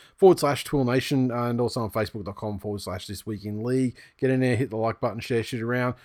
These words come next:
Help us spread the good word. And if you want to support the show, make sure you drop us a rating and a review on Apple Podcasts. And, uh, if you want to go the extra mile, digital membership still available and can be picked up anytime for only three ninety-nine a month.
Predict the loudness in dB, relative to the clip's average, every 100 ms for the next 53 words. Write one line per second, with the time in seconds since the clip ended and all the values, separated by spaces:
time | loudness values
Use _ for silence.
0 | _ 0 0 -2 0 4 4 4 -4 2
1 | 0 4 6 8 8 6 0 -18 -6 -4
2 | 0 0 0 0 0 0 0 -2 4 6
3 | 6 6 4 2 0 2 2 2 2 0
4 | 4 4 4 2 0 0 0 2 2 2
5 | -2 -8 -8 -8 -4 -6 -4 -4 -4 -6
6 | -14 _ -20 _ -8 -4 -2 -4 -4 -4
7 | -2 -2 -2 -4 -4 0 -2 -2 -4 -2
8 | -4 -2 -4 -4 -6 -4 -6 -4 -2 -2
9 | 0 -2 -4 -6 -4 -4 -4 -2 -2 -2
10 | 0 0 2 2 2 2 -2 -20 _ -2
11 | 0 0 4 8 8 8 8 8 6 4
12 | 4 4 4 2 -6